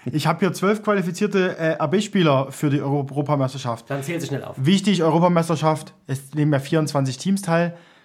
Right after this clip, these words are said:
Speaker 1: Man muss sich also schon sehr, sehr geschickt anstellen, um da nicht dabei sein, äh, zu können. Äh, wieder mal Gruß nach Holland, die das schon mal gepackt haben.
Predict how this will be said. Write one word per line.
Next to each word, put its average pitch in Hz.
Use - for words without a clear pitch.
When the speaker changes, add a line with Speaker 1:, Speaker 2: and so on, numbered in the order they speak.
Speaker 1:
Man 139
muss 160
sich 180
also 170
schon 165
sehr, 175
sehr 175
geschickt 160
anstellen, 151
um 156
da 139
nicht 147
dabei 151
sein, 208
äh, 170
zu 190
können. 196
Äh, 165
wieder 151
mal 147
Gruß 147
nach 135
Holland, 214
die 160
das 160
schon 165
mal 151
gepackt 147
haben. 226